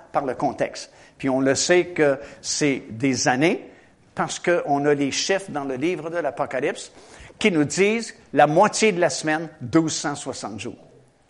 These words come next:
Alors, on sait automatiquement qu'une semaine, c'est sept années. Donc, c'est le signe majeur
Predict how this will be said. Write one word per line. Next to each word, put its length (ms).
Alors, 160
on 100
sait 120
automatiquement 600
qu'une 220
semaine, 420
c'est 300
sept 380
années. 240
Donc, 360
c'est 240
le 340
signe 460
majeur 560